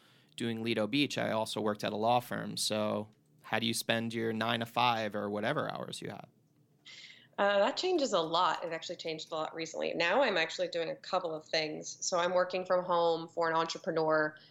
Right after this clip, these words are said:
Speaker 2: I've worked for entrepreneurs for a while doing, like,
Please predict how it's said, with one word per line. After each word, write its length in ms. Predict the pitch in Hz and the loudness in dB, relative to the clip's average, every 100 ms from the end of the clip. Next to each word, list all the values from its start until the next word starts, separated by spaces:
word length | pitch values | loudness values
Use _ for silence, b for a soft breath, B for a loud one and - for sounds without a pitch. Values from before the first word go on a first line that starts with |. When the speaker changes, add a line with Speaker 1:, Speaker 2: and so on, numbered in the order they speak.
| B | B
Speaker 2:
I've 140 | 180 190 | -2 0
worked 160 | 202 | 2
for 120 | - | 2
entrepreneurs 540 | 170 165 - 160 156 156 | 2 0 -2 -2 -2 -2
for 140 | - | -2
a 40 | 160 | 2
while 300 | 156 156 156 | 2 2 0
doing, 320 | 156 151 147 | -2 -4 -4
like, 300 | 147 151 | -4 -6